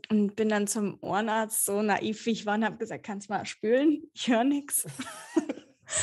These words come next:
Und er hat gesagt: „Ich brauch da nichts spülen. Ähm, ich kann dir sagen, was das ist. Hörst du auch so ein Fiepen?“ Und ich sag: „Ja, klar. Ja, dann bitte, bitte weniger arbeiten.“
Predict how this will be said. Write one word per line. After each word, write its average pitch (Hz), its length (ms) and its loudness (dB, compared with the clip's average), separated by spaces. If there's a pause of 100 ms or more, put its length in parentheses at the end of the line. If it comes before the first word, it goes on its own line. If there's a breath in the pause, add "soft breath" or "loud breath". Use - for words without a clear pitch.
(160 loud breath)
Und 208 180 -6
er 214 80 2
hat 196 120 -4
gesagt: 190 260 -4
„Ich 208 160 0
brauch 233 240 0
da 285 160 0
nichts 220 280 0
spülen. 208 460 -4
Ähm, 190 360 -6
ich - 80 -20
kann 202 200 2
dir 185 100 0
sagen, 208 300 0
was 170 160 -2
das 185 180 -8
ist. - 360 -8 (460 loud breath)
Hörst - 280 0
du 202 60 6
auch 208 120 4
so - 140 4
ein 190 140 0
Fiepen?“ 302 540 4
Und 233 60 2
ich 208 120 -2
sag: 208 260 -4
„Ja, 208 200 -2
klar. 226 460 -4
Ja, 196 280 -2
dann 180 440 -4 (160)
bitte, 196 260 -2
bitte 208 320 0
weniger 180 360 4
arbeiten.“ 165 720 -2